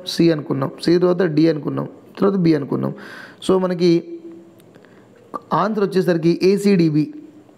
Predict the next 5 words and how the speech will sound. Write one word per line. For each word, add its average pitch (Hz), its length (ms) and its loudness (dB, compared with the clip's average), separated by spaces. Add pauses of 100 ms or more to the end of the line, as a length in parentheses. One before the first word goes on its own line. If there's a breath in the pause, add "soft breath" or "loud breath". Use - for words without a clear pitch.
(380)
ఏసీడీబీ 147 640 2
ఏడుంది? 139 460 2
ఏసీడీబీ, 135 420 0
ఎస్, - 500 -4
ఏసీడీబీ. 139 480 0